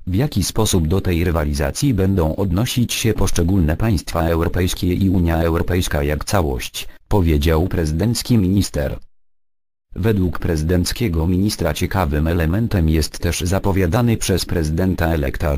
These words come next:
Joe Bidena powrót do współpracy amerykańsko-europejskiej. W ostatnich latach pojawiały się w Europie, nie tylko na tle krytyki Donalda Trumpa, ale generalnie, koncepcje strategicznej autonomii Europy. Pytanie,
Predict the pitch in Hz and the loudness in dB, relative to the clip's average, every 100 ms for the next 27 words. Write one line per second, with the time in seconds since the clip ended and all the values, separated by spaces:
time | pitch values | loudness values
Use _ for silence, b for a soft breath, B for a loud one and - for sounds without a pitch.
0 | 71 95 87 85 87 80 - 87 78 87 | 0 0 0 0 0 0 0 0 0 0
1 | - 87 82 - 92 90 110 127 117 87 | 0 0 0 -2 -2 -2 -2 0 0 0
2 | 92 82 92 123 117 76 67 82 82 - | 2 2 2 2 0 -2 -2 0 0 0
3 | 71 - - 64 57 - - _ _ - | -2 -2 -4 -6 -6 -10 -18 _ _ -8
4 | 87 85 - 123 92 76 95 120 98 - | -4 -4 -4 -2 -2 -2 -2 -2 -2 -2
5 | 92 78 71 110 110 104 82 76 113 117 | 0 2 2 2 0 0 -2 0 0 0
6 | 76 - 69 67 - _ - 104 - 117 | 0 -2 -4 -4 -6 _ -2 0 2 0
7 | 113 104 80 - 120 - 82 - - 98 | 0 0 0 0 -2 -2 -2 -2 0 0
8 | 87 87 73 69 65 90 - 117 113 98 | 2 2 0 0 0 -2 0 0 0 0
9 | 131 - - 104 85 95 85 80 69 71 | -4 -6 -2 0 2 2 2 2 2 0
10 | 60 - - - 95 78 - - - 80 | -2 -4 -10 -6 -2 -2 -2 -2 -2 -2
11 | - 95 95 92 107 120 123 113 101 95 | -2 -2 0 0 0 0 0 0 0 0
12 | 92 131 87 82 101 120 71 - 82 60 | 2 2 2 0 0 0 0 0 -2 -2
13 | - - - _ - 98 90 85 73 69 | -6 -16 -20 _ -4 -2 0 0 -2 -4